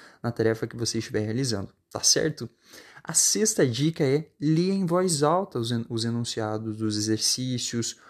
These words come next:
ou a matéria que você estiver lendo, o artigo, o texto que você estiver lendo ou estudando, porque quando você ouve a sua voz, é, você internaliza aquele conhecimento, você começa a deduzir melhor.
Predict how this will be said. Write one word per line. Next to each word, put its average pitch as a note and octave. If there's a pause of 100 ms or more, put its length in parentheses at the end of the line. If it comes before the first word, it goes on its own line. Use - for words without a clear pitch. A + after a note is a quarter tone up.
(140)
ou C3+
a C3+
matéria A2+
que -
você G#2+
estiver G#2
lendo, A#2+
o G#2
artigo, A#2+
o A2
texto B2
que -
você -
estiver G#2+
lendo A2
ou G#2+
estudando, C3 (320)
porque E3 (160)
quando F#3+
você E3
ouve C3
a A2
sua G#2+
voz, G#2 (440)
é, A2
você B2+
internaliza C#3
aquele G#2+
conhecimento, G#2+
você A2+
começa B2
a -
deduzir A#2+
melhor. A#2+